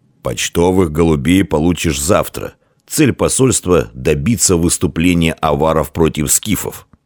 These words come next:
И скорее!» Тивери забарабанил двумя пальцами по столу. «Здесь я полагаюсь на магистра и аргументы золотых намизм.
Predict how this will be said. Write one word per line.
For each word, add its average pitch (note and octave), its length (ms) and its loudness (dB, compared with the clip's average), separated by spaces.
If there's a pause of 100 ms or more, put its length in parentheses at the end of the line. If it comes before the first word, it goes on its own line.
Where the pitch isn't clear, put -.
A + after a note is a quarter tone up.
И C#2+ 140 -4
скорее!» A2+ 640 2 (300)
Тивери F2 320 2
забарабанил F2 600 2
двумя D#2+ 300 0
пальцами F2+ 480 0
по E2 100 0
столу. C#2 420 -2 (280)
«Здесь D#2 420 0
я D#2 120 -2
полагаюсь D#2 520 0
на D#2+ 80 -2
магистра D#2+ 540 0
и D#2+ 60 2
аргументы E2 600 0
золотых E2 520 -2
намизм. F2+ 600 0